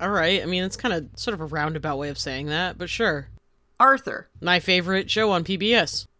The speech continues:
Speaker 2: A well-known sea game alluded to by Gross, Smollett, and other writers.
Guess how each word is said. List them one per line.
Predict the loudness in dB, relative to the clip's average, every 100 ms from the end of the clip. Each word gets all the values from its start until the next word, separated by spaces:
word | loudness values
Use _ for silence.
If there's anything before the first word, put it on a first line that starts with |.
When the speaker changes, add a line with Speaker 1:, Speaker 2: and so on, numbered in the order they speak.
| _
Speaker 2:
A | 6 6
well-known | 4 4 4 4 2 2 0
sea | -4 -2 -2
game | -2 -4 -4 0
alluded | 0 0 -2 -4
to | -4 -2
by | 2 2
Gross, | 0 0 0 0 -2 -2
Smollett, | -2 0 0 0 0
and | -2
other | 0 2 0
writers. | 0 -2 -2 -10 -12 -10 -10